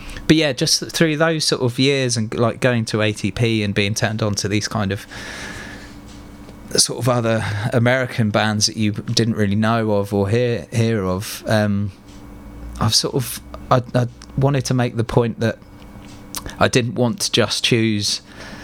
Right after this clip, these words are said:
American noise rock bands as my thing, <laughs> even though I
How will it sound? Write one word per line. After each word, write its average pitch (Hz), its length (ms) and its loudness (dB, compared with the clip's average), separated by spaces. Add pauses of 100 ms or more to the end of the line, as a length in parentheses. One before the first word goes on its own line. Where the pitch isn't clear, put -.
(440)
American 101 540 2
noise 107 320 2
rock - 220 0
bands 87 680 2
as 90 200 0
my 92 320 2 (380)
thing, 95 440 2 (280)
<laughs> - 300 2
even 123 260 4
though 120 280 2
I 147 520 0